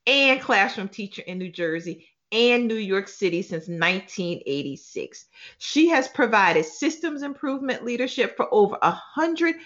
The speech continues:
educational teams in urban, suburban, and rural suburban settings across diverse social, economic,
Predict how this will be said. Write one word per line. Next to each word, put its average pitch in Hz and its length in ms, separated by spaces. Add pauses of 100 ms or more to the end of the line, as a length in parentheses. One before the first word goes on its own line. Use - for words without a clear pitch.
(240)
educational 220 680
teams 180 440
in 156 140 (140)
urban, 269 480 (180)
suburban, 208 640 (140)
and 190 240
rural 233 440
suburban 180 560
settings 175 480 (240)
across 185 440
diverse 220 580 (160)
social, 233 500
economic, 202 640